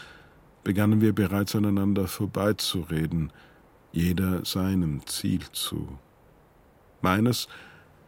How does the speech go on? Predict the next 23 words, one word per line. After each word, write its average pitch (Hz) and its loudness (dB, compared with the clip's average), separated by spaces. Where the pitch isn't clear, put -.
lag 104 2
am 101 4
anderen 92 4
Ende, 85 0
irgendwo 104 2
auf 95 0
einer 101 2
der 87 0
Schieferplatten, 82 -2
die 76 -2
der 71 0
Bagger 95 0
für 92 -2
den 76 -2
Forst - -4
aufgerissen 87 -4
hatte, 85 -4
voll 98 0
der 92 0
Steinschrift, - -2
welche 107 4
die 107 4
weißen 107 0